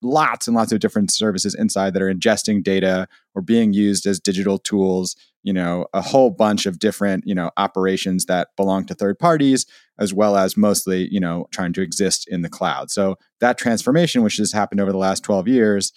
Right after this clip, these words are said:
in a lot of ways makes it easier for new companies to get off the ground quickly. But right, for a big company, introduces this giant complexity of where is stuff living and who is responsible for it. And then especially in the case of a crisis, <laughs> where do we go <laughs> to make sure we can restore things properly, right?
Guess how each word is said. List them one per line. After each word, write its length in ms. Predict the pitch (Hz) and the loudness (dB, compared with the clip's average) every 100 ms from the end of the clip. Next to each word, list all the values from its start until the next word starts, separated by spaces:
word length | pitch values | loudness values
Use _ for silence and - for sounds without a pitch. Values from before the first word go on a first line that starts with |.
| _ _ | _ _
in 80 | 127 | 0
a 80 | 120 | 4
lot 180 | 123 127 | 6 4
of 80 | 117 | 4
ways 220 | 117 110 | 2 4
makes 220 | 110 - | 0 0
it 100 | 110 | 0
easier 440 | 139 143 113 104 104 | 2 4 4 4 2
for 160 | 107 | 4
new 180 | 120 180 | 4 4
companies 380 | 135 107 107 98 | 2 0 0 0
to 60 | 98 | 0
get 100 | 101 | 0
off 160 | 95 | 0
the 80 | 87 | -2
ground 240 | 101 92 | -2 -2
quickly. 320 | - 170 185 185 | 0 2 2 0
But 160 | - | 0
right, 240 | - 80 - | -2 -4 -4
for 100 | 104 | -4
a 60 | |
big 240 | 85 120 - | 2 2 2
company, 440 | 107 - 98 92 | -4 -2 -2 0
introduces 560 | - 107 98 98 98 82 | -2 -2 0 0 0 -2
this 260 | 95 - _ _ _ | -4 -4 _ _ _
giant 360 | 110 104 101 - | 0 2 0 -2
complexity 580 | 98 104 95 - 90 | -2 -2 -2 -4 -4
of 100 | 85 | -4
where 220 | 85 107 104 | 0 2 2
is 120 | - | 0
stuff 200 | 98 95 | -2 0
living 400 | 156 127 113 98 | 2 4 2 2
and 80 | 87 | 2
who 140 | 120 | 2
is 120 | 101 | 2
responsible 560 | 98 - 113 101 101 98 | -2 0 0 0 -2 -4
for 300 | - 95 95 | 0 0 0
it. 180 | 85 _ _ _ - | -2 _ _ _ -4
And 100 | 104 | -2
then 100 | 98 | -2
especially 460 | - 104 - 92 - | 0 -2 0 -4 0
in 100 | 117 | 0
the 80 | 107 | 0
case 240 | 127 120 | 0 0
of 80 | 101 | 0
a 80 | 104 | 0
crisis, 540 | 123 117 - 90 - 107 - 135 - | 2 2 2 0 -2 0 0 0 -2
<laughs> 400 | - - - _ | -18 -18 -20 _
where 140 | - 120 | 2 4
do 80 | 117 | 4
we 100 | 117 | 4
go 340 | 113 107 98 | 4 2 0
<laughs> 40 | - | -2
to 80 | |
make 200 | 101 107 | 0 0
sure 160 | - 98 | 0 -2
we 120 | 107 | -2
can 240 | 110 104 85 | -2 -4 0
restore 400 | 110 - 107 98 | 0 2 2 2
things 300 | 92 92 - | -2 -6 -4
properly, 440 | 92 87 78 78 | -4 -4 -10 -10
right? 220 | 90 95 | -10 -10